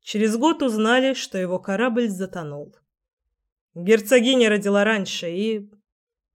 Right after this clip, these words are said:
Вы понимаете, миледи, все выяснилось.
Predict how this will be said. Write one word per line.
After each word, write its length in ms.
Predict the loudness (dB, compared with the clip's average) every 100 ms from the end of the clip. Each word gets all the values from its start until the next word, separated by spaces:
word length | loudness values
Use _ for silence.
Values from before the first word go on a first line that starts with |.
| _
Вы 240 | -8 0 2
понимаете, 680 | 2 0 0 0 0 -4 -8
миледи, 640 | -6 -6 -6 -8 -12 -14 -20 _ _ _ _
все 280 | -4 -2 0
выяснилось. 880 | 0 -2 -6 -10 -10 -12 -16 -16